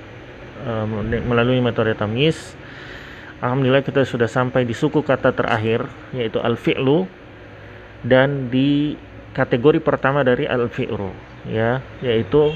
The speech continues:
fi'lul mudhari. Al-fi'lu punya tiga kategori, fi'lul mudhari, ya, fi'lul madhi,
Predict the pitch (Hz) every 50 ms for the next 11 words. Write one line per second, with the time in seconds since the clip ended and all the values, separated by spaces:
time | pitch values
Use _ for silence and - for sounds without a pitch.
0 | 151 - - 147 - 120 156 165 165 156 143 127 117 120 117 107 110 101 - -
1 | - - - - - - - 127 127 113 - 170 165 175 170 143 165 147 139 135
2 | - 160 143 147 123 135 123 - 117 104 110 104 113 123 147 165 - - - -
3 | - - - - - - - - - - - - 156 151 - 143 139 131 123 120
4 | 117 117 120 131 139 147 160 165 - - - - - - - - - - - -
5 | - 117 117 117 120 - - - 143 - 131 123 117 113 120 131 139 147 143 147
6 | 160 156 160 156